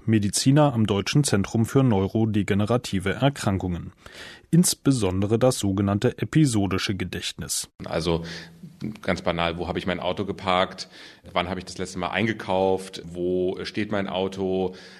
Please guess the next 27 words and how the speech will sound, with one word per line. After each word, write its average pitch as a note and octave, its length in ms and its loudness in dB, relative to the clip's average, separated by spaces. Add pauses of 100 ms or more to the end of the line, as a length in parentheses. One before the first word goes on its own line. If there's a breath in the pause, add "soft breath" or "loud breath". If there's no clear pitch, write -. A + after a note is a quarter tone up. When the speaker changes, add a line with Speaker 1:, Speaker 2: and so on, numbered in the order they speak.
Speaker 2:
Äh, F#2 160 -2
aber F2 300 -2
auch F#2 240 -2
zum F#2+ 140 -12
Beispiel, F2+ 380 -6
wann F2+ 280 -4
haben F#2 120 -6
wir F#2 80 -8
geheiratet? F#2+ 760 -4
In, F2+ 520 -8
in F2+ 140 -10
welcher F#2 180 -10
Stadt, - 460 -10
äh, F#2+ 340 -8
wohnen G2 320 -2
wir? F#2+ 240 -10 (140)
Speaker 1:
Körperlich F3 520 2
wirken C3 180 4
die A#2+ 60 4
Betroffenen C#3+ 520 2
anfangs B2+ 420 0
durchaus B2 420 2
noch G2 240 -4
gesund G#2+ 380 0
und C#3+ 120 0
körperlich G#2+ 520 0
fit. - 320 -6